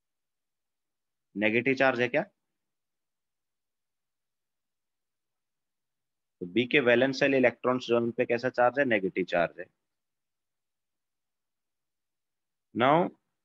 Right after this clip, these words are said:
आयनिक कंपाउंड में क्या होता है, ये जो वैलेंस शेल इलेक्ट्रॉन्स हैं of an ion या नेगेटिव आयन, वो वैलेंस शेल इलेक्ट्रॉन्स को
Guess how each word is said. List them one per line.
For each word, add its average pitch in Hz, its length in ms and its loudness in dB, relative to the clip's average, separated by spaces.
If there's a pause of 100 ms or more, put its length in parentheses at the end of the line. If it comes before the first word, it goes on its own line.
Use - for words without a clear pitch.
(160)
आयनिक 123 340 2
कंपाउंड 117 420 2
में 113 120 2
क्या 123 180 2
होता 85 360 0
है, 117 120 -2 (2500)
ये 131 140 2
जो 170 160 4 (840)
वैलेंस 135 440 4
शेल 139 180 4
इलेक्ट्रॉन्स 98 600 -2
हैं - 100 -20 (1900)
of 127 220 4 (100)
an 113 200 4
ion 90 260 2 (360)
या 110 140 0
नेगेटिव 110 520 2
आयन, 82 280 -4 (1080)
वो 117 220 0
वैलेंस 127 480 4
शेल 143 220 4
इलेक्ट्रॉन्स 117 680 0
को 107 160 -4